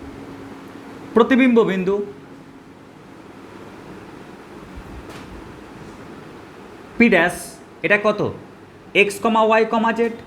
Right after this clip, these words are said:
এখন যদি তুমি কোনো মতে এক্স ওয়াই জেডের মানটা বের করতে পেরে নাও, আর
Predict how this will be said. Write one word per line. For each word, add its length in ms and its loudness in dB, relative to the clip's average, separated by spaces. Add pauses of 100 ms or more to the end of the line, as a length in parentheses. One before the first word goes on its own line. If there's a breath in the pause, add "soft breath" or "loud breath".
(880)
এখন 200 4
যদি 180 4
তুমি 200 0
কোনো 140 6 (100)
মতে 240 0 (560)
এক্স 220 0
ওয়াই 220 6
জেডের 280 4
মানটা 320 2
বের 180 4
করতে 280 0
পেরে 240 8
নাও, 120 2 (640)
আর 60 8